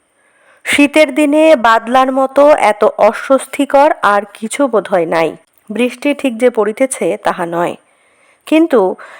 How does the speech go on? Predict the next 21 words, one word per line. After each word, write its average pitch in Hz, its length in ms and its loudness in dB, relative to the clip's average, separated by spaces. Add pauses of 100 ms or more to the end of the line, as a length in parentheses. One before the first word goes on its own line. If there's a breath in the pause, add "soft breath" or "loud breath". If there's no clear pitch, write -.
(160 loud breath)
মেঘাচ্ছন্ন 302 680 2 (180)
আকাশ 269 480 2 (120)
ও 226 140 2
ম্লান 208 400 0
পৃথিবী 233 640 -2 (420 soft breath)
কেমন 226 340 2
মৃতের 208 500 -2
মতো 202 480 -2
অসাড় 202 540 -2
হইয়া 180 320 -2
আছে। - 360 -4 (220)
সোমেশ 247 540 2
হঠাৎ 311 480 0
আজ 226 240 0
আসিয়া 233 360 0
না 185 180 0
পড়িলে 226 500 -2 (440 loud breath)
কেমন 247 380 2
করিয়া 302 480 4
দুপুরটা 240 500 0
কাটাইতাম 220 720 0